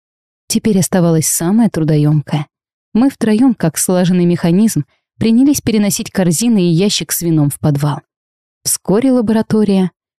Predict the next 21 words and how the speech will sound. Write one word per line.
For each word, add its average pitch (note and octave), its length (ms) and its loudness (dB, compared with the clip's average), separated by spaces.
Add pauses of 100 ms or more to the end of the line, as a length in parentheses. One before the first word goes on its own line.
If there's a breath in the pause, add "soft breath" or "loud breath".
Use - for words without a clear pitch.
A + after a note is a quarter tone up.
превратилась G#3 720 0
в - 60 -14
подобие D#3+ 440 0
склада D#3 500 0
травника. D3 640 -2 (1200)
«Ну F#3 320 2
вот», D3+ 560 -2 (400)
вытирая D#3+ 500 0
руки D#3 220 -2
о D3 80 2
фартук, - 520 -2
с - 100 -4
удовлетворением D#3+ 760 0
сказала E3 440 0
Марта, G3+ 480 0 (420)
когда G#3 260 0
последняя E3+ 560 0
корзина E3 580 0
заняла E3 440 0
свое D3 300 0
место. D3 480 -2